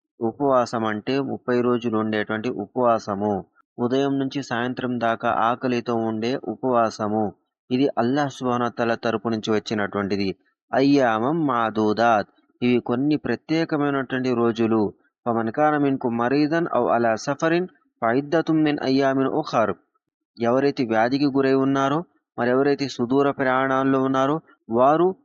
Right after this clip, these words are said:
మిగతా రోజుల్లో ఉపవాసం పాటించండి అని ఆజ్ఞ. మరి మున్కిరీన హదీసుల ప్రకారంగా అది ఎలా సాధ్యమవుతుంది? యుద్ధము ఇప్పుడు పోయింది అంటే మళ్ళీ ఎప్పుడుకో వస్తుంది కదా.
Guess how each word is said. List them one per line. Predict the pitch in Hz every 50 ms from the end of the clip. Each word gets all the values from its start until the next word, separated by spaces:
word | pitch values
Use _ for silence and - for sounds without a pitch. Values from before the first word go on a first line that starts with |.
| _ _ -
మిగతా | 120 127 147 151 - 180 170 160
రోజుల్లో | 156 151 143 135 127 131 127 123 127 147
ఉపవాసం | 165 - - - - 151 151 151 143 - 151 143
పాటించండి | 131 135 135 135 135 - 143 135 135 127 - 135 131 131 135 135 135 135
అని | - - 131 135 131
ఆజ్ఞ. | 113 110 117 123 117 120 107 92 92 - _ _ _ _ _ _ _ -
మరి | 117 113
మున్కిరీన | 107 110 117 127 135 - 143 143 147 143 139
హదీసుల | 123 123 123 127 131 - - 143 139
ప్రకారంగా | 131 - 139 135 131 143 139 139 139 139 139 143 147 156 160 - _ _ _ _ -
అది | 120 117 117 113
ఎలా | 110 107 113 139 165
సాధ్యమవుతుంది? | - - 165 156 147 139 156 147 147 147 143 143 - 143 139 139 139 139 143 - _ _ _ _ -
యుద్ధము | 113 117 117 117 123 147 139 127 110 - -
ఇప్పుడు | 113 113 - 135 127 120
పోయింది | 104 - 120 117 127 139 147 147 143
అంటే | 135 127 120 104 123 123 139 143 _ _ _ _ _ 104
మళ్ళీ | 110 117 127 143 151
ఎప్పుడుకో | 143 123 113 - - 139 143 151 - 170 170 165
వస్తుంది | 160 156 139 - - 131 123 120 113
కదా. | 113 113 104 107 110 120